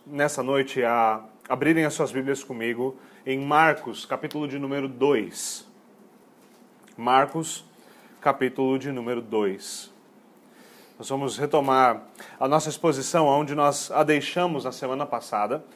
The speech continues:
E nós partimos hoje, então, do versículo de número treze. E nos estenderemos, então, do versículo treze até o versículo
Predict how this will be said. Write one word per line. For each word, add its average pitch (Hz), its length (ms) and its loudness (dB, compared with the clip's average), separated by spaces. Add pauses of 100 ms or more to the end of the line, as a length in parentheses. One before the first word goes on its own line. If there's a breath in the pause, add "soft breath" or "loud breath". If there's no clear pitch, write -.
(420 loud breath)
E 120 460 0
nós 139 180 2
partimos 147 460 2
hoje, 143 240 2
então, 151 320 2
do 131 80 0
versículo 139 420 -2
de 131 120 -8
número 165 200 0
treze. 147 640 0 (760 soft breath)
E 120 480 -4
nos 135 180 -6
estenderemos, 135 600 2
então, 131 440 0 (440)
do 123 120 -4
versículo 139 460 -2
treze 123 500 0 (840 soft breath)
até 147 560 6 (1300)
o 131 80 0
versículo 139 680 0